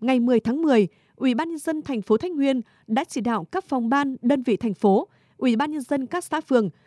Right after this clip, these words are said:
đẩy mạnh công tác thông tin tuyên truyền, phổ biến sâu rộng chủ trương, đường lối, quan điểm của Đảng, chính sách, pháp luật của nhà nước về công tác chuyển đổi số.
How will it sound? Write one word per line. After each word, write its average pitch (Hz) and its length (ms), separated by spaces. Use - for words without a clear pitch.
đẩy 247 220
mạnh 214 220
công 302 220
tác - 200
thông 302 160
tin 294 220
tuyên 311 240
truyền, 220 280
phổ 269 160
biến 240 200
sâu 339 220
rộng 240 280
chủ 220 200
trương, 285 400
đường 233 280
lối, 208 220
quan 311 160
điểm 247 160
của 208 140
Đảng, 202 260
chính 233 220
sách, - 280
pháp 359 180
luật 277 160
của 226 80
nhà 202 180
nước 277 240
về 226 300
công 285 240
tác 359 220
chuyển 240 160
đổi 185 100
số. 208 320